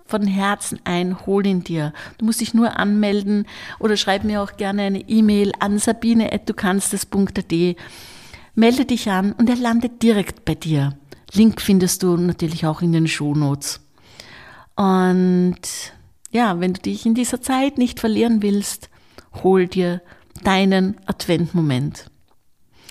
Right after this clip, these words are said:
Ja, ich wünsch dir einen wunderbaren, schönen Advent, den du genießen kannst mit deinen Liebsten, der dich nicht auslaugt. Einen Advent,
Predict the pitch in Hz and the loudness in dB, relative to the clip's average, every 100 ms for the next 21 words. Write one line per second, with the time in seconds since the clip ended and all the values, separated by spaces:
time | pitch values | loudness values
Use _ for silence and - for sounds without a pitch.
0 | - - - - - 269 247 226 - 233 | -20 -20 -20 -20 -6 2 4 4 2 0
1 | - 220 226 - - 196 190 190 - - | 2 4 6 4 2 2 2 0 -6 -20
2 | - - _ - 214 214 226 220 214 214 | -20 -20 _ 0 4 6 6 6 4 4
3 | 214 214 - - - 220 277 302 294 208 | 2 2 -4 -10 0 4 6 6 4 2
4 | 208 208 208 214 214 208 208 - _ _ | 2 2 2 2 2 2 -2 -8 _ _
5 | - - 233 233 240 226 - - 190 196 | -4 0 4 6 6 4 -2 -4 -2 0
6 | 262 330 - - _ _ _ _ _ - | 0 -2 -12 -20 _ _ _ _ _ -2
7 | 233 233 226 233 226 208 - 190 175 175 | 2 2 4 6 6 4 -2 -2 -2 0
8 | 160 - - - _ _ 233 233 233 - | -2 -6 -12 -16 _ _ 2 2 0 -2
9 | 202 190 180 185 - - 156 156 - - | 2 2 2 -2 -4 -4 -2 -2 -6 -20
10 | - 202 202 - 196 - - 175 180 175 | -6 -4 -2 -2 -4 -4 0 0 -2 -4
11 | 147 139 - - - - - - - 190 | -4 -6 -12 -18 -20 -18 -18 -14 -2 2
12 | 185 185 190 - - 214 226 233 240 | 2 2 0 -4 -2 2 4 4 2